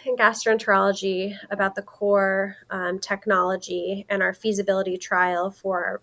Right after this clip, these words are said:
lead diagnostic, which is the non-invasive screening assay for colorectal cancer. And then last year, we published our algorithm cutoff study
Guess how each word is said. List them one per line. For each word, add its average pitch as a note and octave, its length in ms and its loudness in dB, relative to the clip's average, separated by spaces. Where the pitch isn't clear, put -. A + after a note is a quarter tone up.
lead G#3+ 260 -2
diagnostic, F#3 880 -4
which F3+ 180 -10
is G3 140 -6
the G3 100 -2
non-invasive F3+ 640 -4
screening F3 400 -6
assay F3 400 -6
for F#3 400 -8
colorectal G3 500 2
cancer. F3+ 680 -4
And G#3+ 160 2
then G3 200 4
last G3 400 2
year, F#3+ 180 2
we F#3+ 140 -2
published F#3+ 800 -4
our F#3 240 0
algorithm F#3+ 480 0
cutoff F#3 400 -4
study F3 680 -4